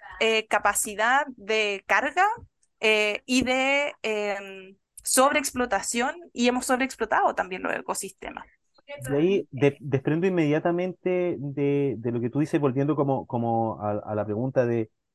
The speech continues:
Speaker 2: por qué es beneficioso la creación de este sistema y
Speaker 1: Ajá.
Speaker 2: este servicio, eh, tiene que ver precisamente con esa mirada. O sea, lo que tú, lo que
Speaker 1: Sí.
Speaker 2: tú nos describes
Speaker 1: Sí.
Speaker 2: es una mirada, y lo dices en, en tus últimas palabras, esto es una mirada de sistema.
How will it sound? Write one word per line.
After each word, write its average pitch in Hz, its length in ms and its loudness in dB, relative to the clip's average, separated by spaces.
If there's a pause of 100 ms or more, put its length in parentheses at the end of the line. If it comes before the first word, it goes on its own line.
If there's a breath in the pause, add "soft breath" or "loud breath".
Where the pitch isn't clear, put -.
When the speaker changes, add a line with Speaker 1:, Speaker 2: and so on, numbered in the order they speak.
Speaker 2:
por 110 140 -2
qué 135 100 4
es 123 60 0
beneficioso 135 1000 2
la 110 160 2
creación 113 480 0
de 127 80 -2
este 123 200 -4
sistema 123 520 -2
y 117 80 0
Speaker 1:
Ajá. 127 160 -4
Speaker 2:
este - 20 -2 (140)
servicio, 117 560 -2 (640)
eh, 117 480 0 (380)
tiene 156 220 4
que 156 100 4
ver 170 120 6
precisamente 170 540 0
con 143 140 0
esa 160 180 -2
mirada. 139 300 6
O 120 40 4
sea, 127 140 4
lo 123 120 2
que 120 100 0
tú, 208 320 0
lo 123 140 0
que - 80 0
Speaker 1:
Sí. 185 40 -4
Speaker 2:
tú 175 80 -2
nos 202 140 2
describes 147 720 2 (200)
Speaker 1:
Sí. 104 360 -12
Speaker 2:
es 170 400 2
una 139 240 0
mirada, 156 480 6
y 127 80 -2
lo 120 100 2
dices 156 300 0
en, 165 280 -2
en 135 200 -4
tus 151 100 -4
últimas 151 500 -2
palabras, 143 460 2
esto 151 320 -2
es 170 160 0
una 156 160 -2
mirada 156 400 4
de 175 140 2
sistema. 151 560 2